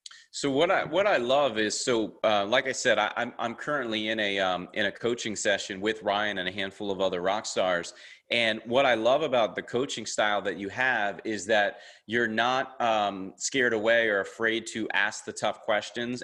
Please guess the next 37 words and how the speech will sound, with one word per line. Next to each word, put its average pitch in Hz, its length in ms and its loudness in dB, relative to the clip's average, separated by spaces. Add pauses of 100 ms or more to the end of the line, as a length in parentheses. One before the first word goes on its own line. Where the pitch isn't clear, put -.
and 98 200 -4
really 110 240 -2
push 143 400 -2
us 104 280 -2
in 107 120 -4
the 95 100 -6
group 110 500 0 (400)
to 117 180 0
make 113 360 -2
decisions 120 680 -4
for 110 280 -2
our 107 240 0
personal 123 640 -2
and 98 140 -6
business 117 460 -6
life, 110 480 0 (320)
um, 98 640 0 (280)
that 117 480 2
we 123 140 -2
might 127 280 0
not 123 260 0
otherwise 117 560 2
do, 107 400 -2
or 104 260 2
I 104 140 2
should 110 200 -4
even 107 200 -6
say 110 240 0
some 117 260 -4
might 110 240 -2
just 117 300 -4
ignore 104 480 -2
and 87 120 -8
shy 104 260 2
away 101 240 0
from 95 340 -2
and, 92 160 -4